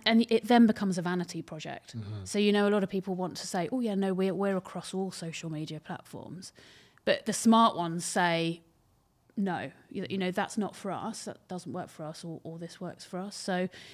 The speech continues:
Speaker 1: there's no shame in saying, "Actually, Facebook is where our consumers are," and really focusing on that.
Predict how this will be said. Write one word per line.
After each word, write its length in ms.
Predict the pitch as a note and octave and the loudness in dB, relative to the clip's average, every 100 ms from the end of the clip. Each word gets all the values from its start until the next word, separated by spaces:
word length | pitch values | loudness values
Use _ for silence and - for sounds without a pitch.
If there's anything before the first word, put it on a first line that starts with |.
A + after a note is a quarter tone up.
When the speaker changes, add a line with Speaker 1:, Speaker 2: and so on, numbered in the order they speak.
| - | -4
Speaker 1:
there's 160 | - F#3+ | 2 6
no 220 | G#3 G3+ | 6 6
shame 340 | - A3 G#3 F#3 | 4 2 2 2
in 100 | F3 | 0
saying, 360 | F#3+ F3+ E3+ | 0 -2 -2
"Actually, 300 | F3 - F3 | -4 -4 -6
Facebook 580 | - F3 - - - - | -6 -6 -4 -4 -4 -6
is 300 | F3 E3 - | -8 -8 -8
where 220 | F3+ E3 E3 | -4 -2 -2
our 140 | E3+ | -4
consumers 520 | - E3+ - E3+ D#3 | -8 -8 -6 -6 -6
are," 360 | F3+ D#3 C3 D#3 | -6 -6 -6 -8
and 200 | F3 E3+ | -6 -2
really 280 | F3+ E3 D#3 | -2 -2 -4
focusing 540 | D3+ F3 D#3+ D#3+ D#3+ D#3+ | -6 -6 -6 -8 -8 -6
on 140 | D#3+ | -4
that. 220 | F#3+ F#2+ | -6 -8